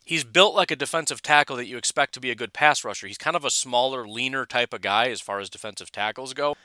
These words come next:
but he's always been much better against the run, and he actually was the highest graded run defender on the entire defense. It was only a seventy point nine overall, but still,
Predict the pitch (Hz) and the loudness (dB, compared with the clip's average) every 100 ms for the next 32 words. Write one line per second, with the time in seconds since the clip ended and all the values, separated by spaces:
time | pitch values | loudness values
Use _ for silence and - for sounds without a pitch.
0 | _ 151 160 170 202 170 160 131 135 143 | _ 0 2 4 4 2 0 -2 2 2
1 | - - 131 131 120 113 - 107 180 151 | 2 0 0 2 -2 -4 -8 -2 2 2
2 | 104 131 165 - 127 143 156 110 101 113 | 2 2 2 2 -4 -2 -2 -4 -2 0
3 | 131 110 131 120 101 110 131 107 101 98 | 0 -2 -6 -8 -6 -6 -6 -10 -10 -8
4 | 95 101 107 101 110 95 120 123 95 104 | -8 -8 -10 -8 -8 -6 -8 -8 -10 -10
5 | 127 151 107 - 117 110 104 - 107 95 | -10 -4 -2 0 -2 -4 -12 -10 -10 -6
6 | 98 98 90 92 113 95 87 92 - - | -6 -8 -10 -2 0 0 -4 -8 -8 -6
7 | 101 | -6